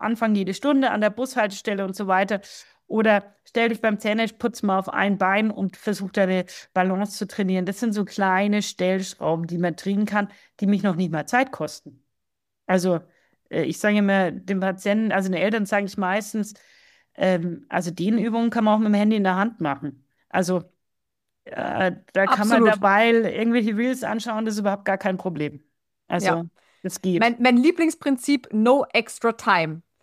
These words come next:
Speaker 2: Nett.
Speaker 1: Mhm.
Speaker 2: <laughs> Ja, wie kann ich irgendwas unterbringen noch, ohne extra Zeit dafür, dafür in Anspruch nehmen zu müssen? Ja.
Speaker 1: Genau.
Speaker 2: Oh, liebe Esther, ich glaube, wir haben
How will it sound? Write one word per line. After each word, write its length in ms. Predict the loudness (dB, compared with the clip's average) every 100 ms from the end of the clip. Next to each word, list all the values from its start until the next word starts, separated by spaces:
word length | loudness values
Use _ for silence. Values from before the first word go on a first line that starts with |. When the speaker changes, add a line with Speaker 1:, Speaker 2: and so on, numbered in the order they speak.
| -10
Speaker 2:
Nett. 400 | -2 -2 -2 -14 -10 -10 -12 -12
Speaker 1:
Mhm. 460 | 0 4 4 0 -2
Speaker 2:
<laughs> 460 | -6 -4 -8 -8 -20 _ -18 -2
Ja, 220 | 2 2
wie 120 | 0
kann 240 | 0 0 0
ich 100 | -4
irgendwas 420 | -6 -2 -2 -2
unterbringen 680 | -4 -2 -2 0 0 2 4
noch, 200 | 2 0
ohne 340 | -4 -2 -2
extra 340 | -2 -6 -10 -2
Zeit 260 | -2 -2
dafür, 420 | -6 -6 -2 0
dafür 260 | 0 -4 -6
in 40 | -4
Anspruch 300 | -6 -6 -6
nehmen 280 | -6 -6 -10
zu 120 | -12
müssen? 380 | -12 -12 -14 -16 _ 2
Ja. 180 | 2 2
Speaker 1:
Genau. 380 | 0 0 0 -8 _ _ _ _ _ _ _ -20 _ _ _ _ _ _ 2
Speaker 2:
Oh, 140 | 2 2 -2
liebe 220 | 2 4
Esther, 300 | 4 2 -2
ich 160 | -4 0
glaube, 300 | 4 6 6 4
wir 200 | 2 0
haben 260 | 2 2